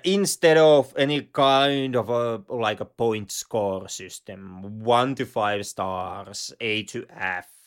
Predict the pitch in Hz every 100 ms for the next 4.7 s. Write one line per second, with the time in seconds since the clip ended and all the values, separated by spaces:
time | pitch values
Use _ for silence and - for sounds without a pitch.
0 | _ 101 101 98 98 - _ _ _ _
1 | _ - - 120 107 - 135 139 147 135
2 | 135 - 120 110 - 117 92 92 95 _
3 | _ _ - 113 117 120 101 - 135 135
4 | 131 123 98 101 98 92 71